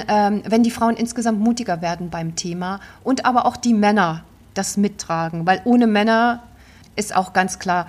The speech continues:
schaffen wir das nicht. Wenn die Männer immer mauern und nicht das sehen, dass Frauen extrem Positives, zum Beispiel in Unternehmen bringen,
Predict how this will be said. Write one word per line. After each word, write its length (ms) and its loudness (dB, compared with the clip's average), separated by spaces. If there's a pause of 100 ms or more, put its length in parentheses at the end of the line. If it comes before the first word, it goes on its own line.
(100)
schaffen 380 -4
wir 120 -8
das 180 -6
nicht. 220 -10
Wenn 100 -2
die 100 -2
Männer 360 2
immer 180 6
mauern 420 0
und 200 -10
nicht 260 -4
das 200 -8
sehen, 260 2
dass 200 -4
Frauen 300 0
extrem 600 0
Positives, 720 -4
zum 120 0
Beispiel 300 0
in 40 -8
Unternehmen 500 0
bringen, 580 4